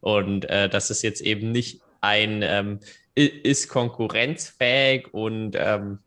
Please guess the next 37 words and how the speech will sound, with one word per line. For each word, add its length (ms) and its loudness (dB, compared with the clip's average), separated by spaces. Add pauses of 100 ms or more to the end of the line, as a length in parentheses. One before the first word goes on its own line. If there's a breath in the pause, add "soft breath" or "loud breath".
(300 soft breath)
ist 280 -2
halt, 480 0
ja, 520 0
n-, 480 -2
ein 140 0
bisschen 400 2
schlechter, 420 0
sondern 280 -2
dass 140 -2
es 160 -8
wirklich 280 0
ist 160 -4
auf 160 -2
einem 300 0
Niveau 300 0
oder 220 0
drüber. 360 0
Das 180 -4
finde 200 -4
ich 100 -6
schon 140 0
noch 140 -2
erwähnenswert, 880 0 (520 loud breath)
ähm, 380 0
wie 80 -8
du 180 -6
es 120 -6
mir 160 0
gesagt 540 -4
hast. 380 -4 (100)
Bei 180 2
mir 480 4
ist 280 0
immer 320 2
die 160 4
Frage, 680 2 (560 loud breath)
ähm, 320 0